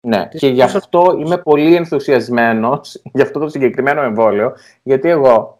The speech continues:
Speaker 1: αν έχω την ευκαιρία εδώ στην Αμερική να μπορώ να κάνω ένα εμβόλιο και να μπορώ να μην χρειαστώ να κάνω μια δεύτερη δόση και να ξέρω ότι θα είμαι, θα έχω την, εμ,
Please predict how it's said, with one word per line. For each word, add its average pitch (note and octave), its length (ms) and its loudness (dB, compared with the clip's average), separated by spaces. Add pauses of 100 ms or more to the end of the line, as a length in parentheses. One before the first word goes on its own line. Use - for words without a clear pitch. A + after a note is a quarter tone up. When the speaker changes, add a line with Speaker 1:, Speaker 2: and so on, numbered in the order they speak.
Speaker 1:
αν E3 220 0
έχω F3+ 160 -2
την E3 140 -6
ευκαιρία C#3 360 -4
εδώ C#3+ 180 -2
στην C#3+ 140 -12
Αμερική C3 360 -6
να B2+ 80 -4
μπορώ A#2 240 -4
να C3 100 -6
κάνω C3 320 0
ένα C#3 220 0
εμβόλιο A#2+ 640 0 (360)
και C3+ 120 -4
να B2+ 120 2
μπορώ A#2+ 680 4
να A#2+ 120 -2
μην D#3 200 -6
χρειαστώ C#3 320 -4
να B2+ 100 -6
κάνω B2 160 -2
μια A#2+ 180 -2
δεύτερη C#3 380 0
δόση B2 580 -2
και C3+ 100 0
να B2 100 2
ξέρω D3 300 2
ότι E3 180 -2
θα C3+ 220 4
είμαι, D3+ 460 0 (220)
θα - 180 2
έχω E3 280 2
την, B2+ 300 -4
εμ, G#2+ 580 -4